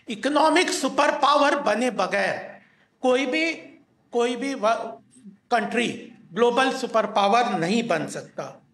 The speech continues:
और कल एक थोड़ा सा यहाँ पे इस report में ये स-, चर्चा भी आई थी, यूनेस्को की रिपोर्ट में, यूनेस्को की रिपोर्ट को उद्धृत भी किया गया था। उन्होंने भी आइडेंटिफाई किया कि आने वाले समय में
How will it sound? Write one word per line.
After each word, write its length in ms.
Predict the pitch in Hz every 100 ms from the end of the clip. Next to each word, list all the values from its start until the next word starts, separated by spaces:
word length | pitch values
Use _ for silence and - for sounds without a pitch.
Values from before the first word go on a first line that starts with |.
| _ _ _ - - -
और 180 | 254 -
कल 240 | 269 269
एक 320 | 285 294 -
थोड़ा 220 | 247 254
सा 140 | 254 269
यहाँ 240 | 254 226
पे 160 | 240 254
इस 220 | 254 -
report 680 | 214 208 233 240 240 190 208
में 400 | 247 254 254 - - -
ये 220 | 214 226 220
स-, 120 | 233
चर्चा 540 | 208 208 208 214 220
भी 140 | 254 233
आई 220 | 196 202
थी, 480 | 208 220 269 - - - 190
यूनेस्को 580 | 233 247 277 277 294
की 160 | - 311
रिपोर्ट 540 | 226 226 220 214 208 208
में, 240 | 208 - - 208 208
यूनेस्को 400 | 202 214 233 226
की 260 | 262 - 247
रिपोर्ट 400 | 220 226 226 226
को 460 | 240 226 220 - - -
उद्धृत 320 | 220 202 226 226
भी 100 | 214
किया 260 | 214 208 180
गया 260 | - 190 190
था। 480 | 202 214 - - - -
उन्होंने 420 | 226 247 294 320
भी 100 | 320
आइडेंटिफाई 800 | 247 220 240 254 277 277 262 262
किया 280 | 269 247 294
कि 140 | 285
आने 360 | 196 208 233 330
वाले 300 | 294 254 247
समय 340 | 226 196 196
में 320 | 196 277 285